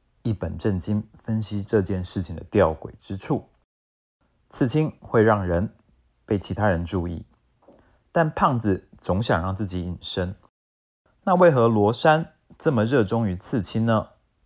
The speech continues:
他自我剖析：刺青很痛，而且这个痛是一种长时间的连续。在这个痛里面，你必须允许自己承受这样的痛苦。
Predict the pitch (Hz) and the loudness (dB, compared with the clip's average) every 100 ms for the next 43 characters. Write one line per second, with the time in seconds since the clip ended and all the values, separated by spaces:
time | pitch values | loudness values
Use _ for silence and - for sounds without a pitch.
0 | _ _ 117 113 127 98 90 87 - - | _ _ -4 0 4 4 2 -4 -6 -8
1 | 90 - _ _ _ _ _ _ _ - | -8 -8 _ _ _ _ _ _ _ -4
2 | 156 117 127 117 117 110 92 - _ _ | -2 0 -2 -2 -4 -2 -2 -4 _ _
3 | _ _ _ _ 104 123 - 92 - _ | _ _ _ _ -2 0 2 0 0 _
4 | _ - 127 98 - 120 90 - - - | _ -10 -2 -2 2 2 2 -6 -12 -4
5 | 113 95 85 - 90 98 - 95 98 101 | -2 -2 -6 -6 -4 -4 -2 -4 0 0
6 | 87 78 80 - - - _ _ _ _ | 0 -4 -10 -10 -10 -12 _ _ _ _
7 | _ _ _ _ _ _ _ _ 190 160 | _ _ _ _ _ _ _ _ 2 2
8 | 156 135 185 151 98 104 123 95 - _ | 2 0 0 0 0 2 0 0 -6 _
9 | 110 98 175 156 156 143 101 123 - 82 | -6 -4 -2 -2 -4 -4 -4 -4 -4 -6
10 | 113 - 87 - - 95 135 107 123 98 | -6 -6 -10 -8 -6 -2 -2 0 -2 -2
11 | - 113 87 - - | -4 -6 -6 -8 -12